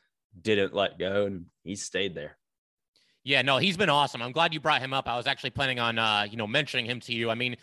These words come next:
Speaker 2: you know, somebody that I, I think among N H L rookies, he's up there as far as, you know, one, one of the better ones in the league this past season. So,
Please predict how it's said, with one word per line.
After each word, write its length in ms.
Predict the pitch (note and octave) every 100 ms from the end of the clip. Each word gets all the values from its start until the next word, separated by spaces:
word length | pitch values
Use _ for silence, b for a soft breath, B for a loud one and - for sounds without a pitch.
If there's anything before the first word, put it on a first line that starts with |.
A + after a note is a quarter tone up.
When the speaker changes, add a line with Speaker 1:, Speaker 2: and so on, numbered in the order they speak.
| b b b _
Speaker 2:
you 100 | C#4
know, 220 | A#3 G#3+ - -
somebody 440 | - G3 G3+ F3+
that 340 | D#3 E3 E3
I, 180 | D3 D3
I 40 | D3+
think 180 | F#3+
among 240 | E3 D#3+ D#3
N 80 | D#3
H 180 | C#3+
L 120 | E3 A#2+
rookies, 360 | F3 D3 C3+
he's 180 | D#3+ C3
up 180 | D#3+ -
there 160 | B2+
as 100 | A#2
far 220 | - C3+ B2
as, 100 | A#2
you 80 |
know, 60 | B2
one, 300 | A#2+ C#3 D3
one 120 | D3
of 40 | B2
the 60 |
better 220 | G#2+ C3
ones 220 | B2+ C3 B2+
in 40 |
the 80 | G#2
league 220 | C3+ C#3
this 160 | A#2 -
past 320 | B2 G#2+ -
season. 340 | A#2 G#2+ A2
So, 300 | - B2 A2